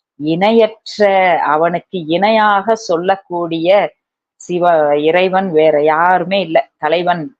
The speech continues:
அப்படி உயிர்களுக்கு தலைவனா சிவபெருமான் தான், இந்த உலக உடைமைகளுக்கு தலைவனா அவன் தான். இணையற்ற பரமசிவன் எவன்?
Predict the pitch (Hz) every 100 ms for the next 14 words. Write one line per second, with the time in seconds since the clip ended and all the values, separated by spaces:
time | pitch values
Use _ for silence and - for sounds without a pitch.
0 | _ _ _ - - 147 143 143 165 208
1 | 196 175 180 170 160 180 175 185 170 -
2 | 160 165 160 156 151 151 170 160 _ _
3 | _ _ 165 160 156 185 185 160 175 190
4 | 185 175 151 180 160 160 170 170 156 139
5 | 151 147 160 - - 170 190 220 208 -
6 | - 247 233 165 160 175 190 - 180 180
7 | 202 175 151 151 170 156